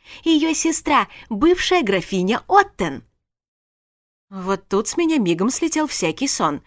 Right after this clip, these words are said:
и я буквально подпрыгнула на постели. «Что?» И тут же наткнулась на насмешливый взгляд зелёных глаз. Змей, уже полностью одетый, сидел с краю и внимательно прислушивался к нашему разговору.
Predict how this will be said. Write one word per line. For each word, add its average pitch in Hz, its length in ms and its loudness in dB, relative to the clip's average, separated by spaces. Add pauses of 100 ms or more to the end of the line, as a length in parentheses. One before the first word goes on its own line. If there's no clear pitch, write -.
(200)
и 196 80 2
я 185 160 2
буквально 175 520 -2
подпрыгнула 180 580 -4
на 233 100 -2
постели. 165 540 -6 (400)
«Что?» - 760 -2 (720)
И 185 160 0
тут 208 320 -4
же 196 140 -4
наткнулась 226 600 -4
на 190 100 -4
насмешливый 220 760 -2
взгляд 175 400 -4
зелёных 165 460 -4
глаз. 151 420 -8 (580)
Змей, 262 520 -2
уже 165 220 -4
полностью 180 720 -2
одетый, 220 540 -4 (340)
сидел 240 440 0
с - 100 -8
краю 180 520 -2 (200)
и 185 140 -8
внимательно 220 720 -2
прислушивался 269 920 -4
к 247 100 -12
нашему 165 480 -4
разговору. 147 640 -8